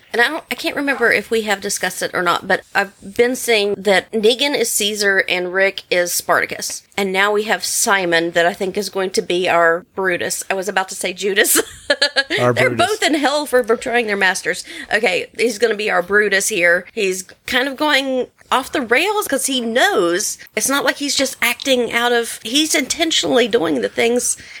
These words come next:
Speaker 1: and going against his orders.
Speaker 2: Well, this is my theory about all this, is that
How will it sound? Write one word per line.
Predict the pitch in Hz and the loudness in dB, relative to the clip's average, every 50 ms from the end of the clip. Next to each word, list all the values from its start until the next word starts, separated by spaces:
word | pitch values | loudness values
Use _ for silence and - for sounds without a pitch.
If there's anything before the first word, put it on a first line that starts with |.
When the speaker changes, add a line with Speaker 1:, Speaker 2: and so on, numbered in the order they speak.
| - - | -8 -2
Speaker 1:
and | - 214 226 196 | 0 0 0 2
going | 226 233 269 285 285 | 2 2 2 2 2
against | 254 240 202 247 247 254 - - - - - - - | 0 2 2 2 0 0 0 -2 -2 -2 -2 0 0
his | 233 226 208 - | 2 2 2 2
orders. | - 233 269 320 349 247 - - - - - - - - 143 | 2 0 0 0 0 -2 0 -2 -2 -4 -6 -6 -4 0 2
Speaker 2:
Well, | 156 175 175 - - | 4 4 2 2 2
this | 170 233 254 - | 0 2 2 2
is | 262 202 | 2 2
my | 156 156 151 151 143 135 | 4 4 4 6 4 4
theory | - - - 147 135 123 117 110 98 | 2 2 2 4 4 4 4 2 0
about | 98 92 98 104 104 98 | -2 -4 -4 -4 -2 -2
all | 95 92 92 92 | -2 -2 -4 -4
this, | - - - 113 - - | -6 -8 -8 -8 -6 -4
is | 120 117 107 110 | -4 -4 -4 -2
that | - 139 131 127 123 117 113 - | 0 2 4 4 4 2 0 -2